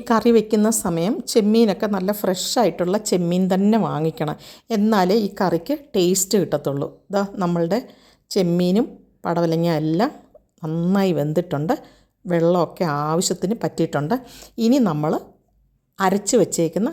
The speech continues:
അരപ്പൊഴിച്ച് കൊടുക്കണം. നിങ്ങളുടെ കറിക്ക് ലൂസ് അനുസരിച്ചിട്ട് വെള്ളം ചേർക്കാം. ചട്ടിയിലാകുമ്പോൾ പെട്ടെന്ന്, ആ, തിക്കായിട്ട് വരും കറി. അതുകൊണ്ട് അതിനനുസരിച്ചിട്ട് വേണം വെള്ളം ഇവിടെ യൂസ് ചെയ്യാൻ.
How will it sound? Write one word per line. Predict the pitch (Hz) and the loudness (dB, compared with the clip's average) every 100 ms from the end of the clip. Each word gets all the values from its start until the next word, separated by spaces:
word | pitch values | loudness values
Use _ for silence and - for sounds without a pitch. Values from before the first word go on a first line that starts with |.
| 254 | 0
അരപ്പൊഴിച്ച് | 180 185 - 143 143 147 | 0 0 0 -2 -2 -4
കൊടുക്കണം. | 120 127 127 135 - _ _ _ _ _ _ _ _ _ - | -4 -4 -6 -8 -18 _ _ _ _ _ _ _ _ _ 2
നിങ്ങളുടെ | 233 226 226 247 269 - - 214 | 4 4 4 2 0 -6 -6 -2
കറിക്ക് | 202 202 - 254 208 | -2 -2 0 2 2
ലൂസ് | 208 220 - 196 | 2 2 2 2
അനുസരിച്ചിട്ട് | 180 - 202 196 208 262 | 2 2 0 0 -4 2
വെള്ളം | 175 165 170 160 | 2 2 2 0
ചേർക്കാം. | 156 - 285 - - _ - | -2 -2 -4 -6 -20 _ -2
ചട്ടിയിലാകുമ്പോൾ | 240 240 - 311 220 196 202 208 | -2 0 2 4 4 2 0 -2
പെട്ടെന്ന്, | 190 - - 226 220 214 - - 185 185 | -4 -4 -2 0 2 -2 -8 -16 -8 -4
ആ, | 180 165 - | -4 -4 -4
തിക്കായിട്ട് | 208 - - 233 160 165 | -8 -8 0 2 4 0
വരും | 139 143 147 | -2 -2 -2
കറി. | 139 - - 185 | -4 -6 -6 -2
അതുകൊണ്ട് | 190 202 180 | 0 2 2
അതിനനുസരിച്ചിട്ട് | 190 170 190 - 233 226 - 156 | 2 0 0 2 0 0 -4 -4
വേണം | 151 269 175 | -4 -4 -2
വെള്ളം | 160 170 147 | 0 0 -2
ഇവിടെ | 220 - 214 | -4 -2 -2
യൂസ് | 208 170 | 0 0
ചെയ്യാൻ. | 127 120 | 0 -2